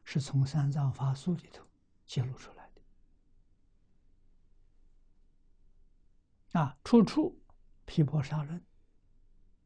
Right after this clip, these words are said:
跟《杂阿含经》。啊，意思是说，观者静也，为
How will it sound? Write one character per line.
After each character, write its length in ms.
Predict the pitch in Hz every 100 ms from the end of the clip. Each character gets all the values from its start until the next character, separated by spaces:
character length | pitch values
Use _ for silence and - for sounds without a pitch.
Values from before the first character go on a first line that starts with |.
| _ - - -
跟 240 | - 135 131
《杂 120 | 139
阿 300 | 123 - -
含 240 | - 135 120
经》。 200 | 147 - _ _ _ - _ - _ _ _ _ _ _ _ _ _ _ _ _ _ - - _ - - - - - - - _ - - _ - - - 156
啊， 180 | - - -
意 160 | 208 147
思 220 | - 135
是 180 | - -
说， 260 | - - - - - - _ -
观 520 | 190 180 170 165 139
者 120 | 139 117 143 - - - -
静 420 | - 175 135 120 -
也， 280 | - - _ _ _ _ _ - - - _ - - - _ _ _ _ - - - - _ _ _ _ _ - - - - - - - - -
为 300 | - 160 151